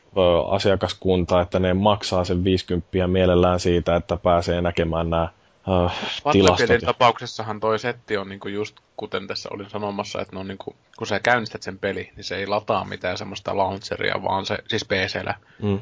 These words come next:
Speaker 2: vaan se niinku avaa sen selaimen, siis sen Battle-login.
Speaker 1: Niin.
Speaker 2: Ja se on niinku niin naitoksissa yhteensä nää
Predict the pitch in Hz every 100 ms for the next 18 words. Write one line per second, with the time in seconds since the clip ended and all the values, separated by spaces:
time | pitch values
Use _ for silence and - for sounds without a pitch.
0 | 101 110 104 107 104 107 113 113 110 123
1 | 131 190 147 95 98 101 - _ - -
2 | 131 - - - 87 - 98 - _ 110
3 | 107 107 117 131 127 131 139 123 117 -
4 | 123 127 117 104 - 104 95 107 110 104
5 | 95 95 98 92 95 -